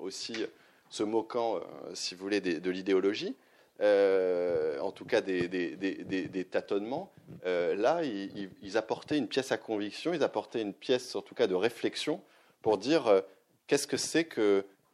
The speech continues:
euh, cette, qu'est-ce que, qu'est-ce que ce questionnement sur, euh, l'archive, sur le document, euh, qui s'expérimente parfois dans l'œuvre.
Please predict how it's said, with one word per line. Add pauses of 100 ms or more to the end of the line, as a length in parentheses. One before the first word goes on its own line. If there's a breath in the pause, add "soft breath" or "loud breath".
(140)
euh,
cette,
qu'est-ce
que,
qu'est-ce
que
ce
questionnement
sur,
euh,
l'archive,
sur
le
document, (400 soft breath)
euh,
qui
s'expérimente
parfois
dans
l'œuvre.